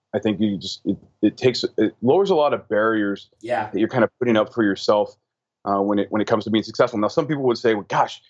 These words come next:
Speaker 1: you know, that's kind of a controversial thing, wrestling." Not, not controversial in, like, a really bad way, but just,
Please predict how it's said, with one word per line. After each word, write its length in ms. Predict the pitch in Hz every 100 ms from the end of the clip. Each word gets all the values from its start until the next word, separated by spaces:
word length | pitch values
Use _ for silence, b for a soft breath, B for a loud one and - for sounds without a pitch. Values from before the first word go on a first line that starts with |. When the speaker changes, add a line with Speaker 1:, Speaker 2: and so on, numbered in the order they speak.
| _ -
Speaker 1:
you 80 | 117
know, 80 |
that's 200 | 107 127
kind 200 | - 156
of 80 | 151
a 60 | 120
controversial 680 | - 120 123 120 117 107 104
thing, 320 | 131 131 113
wrestling." 420 | 117 - 123 117
Not, 200 | 139 165
not 160 | 208 -
controversial 680 | 156 123 107 120 113 107 98
in, 100 | 90 _ _ -
like, 140 | 104
a 40 | 101
really 220 | 107 98
bad 320 | 82 139 170
way, 100 | 117
but 140 | 101
just, 300 | 104 113 -